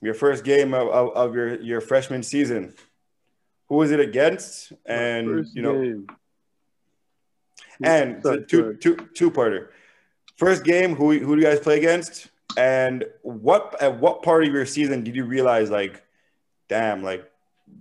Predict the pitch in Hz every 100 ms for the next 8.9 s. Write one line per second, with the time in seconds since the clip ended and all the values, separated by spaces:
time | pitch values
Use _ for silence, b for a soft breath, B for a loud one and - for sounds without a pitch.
0 | _ 110 147 147 151 139 - - - -
1 | 143 160 160 185 185 - 160 160 135 110
2 | 135 123 110 104 - - _ _ _ _
3 | _ _ _ _ _ _ _ _ _ _
4 | _ _ _ _ _ _ _ _ _ _
5 | _ _ _ 139 143 143 143 143 143 143
6 | 143 - _ _ _ _ _ _ _ _
7 | _ _ _ 135 120 - 185 202 151 151
8 | 151 120 110 - 147 151 156 160